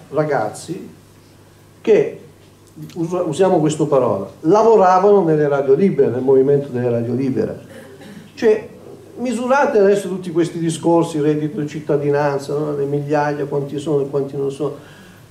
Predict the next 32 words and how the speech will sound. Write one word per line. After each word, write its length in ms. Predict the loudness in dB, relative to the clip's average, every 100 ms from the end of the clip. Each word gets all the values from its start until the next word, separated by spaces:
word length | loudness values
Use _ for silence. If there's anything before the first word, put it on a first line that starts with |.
| -20 -4
Ma 160 | 0
lì 160 | 4 6
non 180 | 6 6
è 180 | 4
solo 320 | 2 4 4 4
il 60 |
problema 540 | 2 2 4 4 4 2
che 220 | 2 2
trovavano 460 | 2 2 4 4
un'occupazione 960 | 4 4 4 2 2 2 4 6 6 4
e 100 | 2
quindi 380 | 4 4 4 2
avevano 580 | 4 2 4 4 4 4
un'identità 880 | 4 4 4 4 0 -2 2 2
sociale, 960 | 2 0 0 4 4 4 0 -4 -8 -10 -14 -20 -20 -18 -4
ma 160 | 2
entravano 580 | 2 2 2 4 2 4
in 100 | 4
un 400 | 6 6 6 4
fuoco 580 | 2 2 4 6 6 2
di 120 | -2
comunicazione 880 | 0 2 4 4 2 2 2 4 2
pazzesco. 840 | 0 -2 0 2 2 0 -4 -6 -8 -18 -8
Tutti 320 | 0 2 2
ci 100 | -2
siamo 260 | 2 2 2
formati, 760 | 0 2 2 2 0 -6 -6 -14 -20 -20 -14
eh, 300 | -6 -4 0
la, 200 | 2 4
la, 260 | 4 6 6
la, 180 | 4 4
la, 320 | 4 2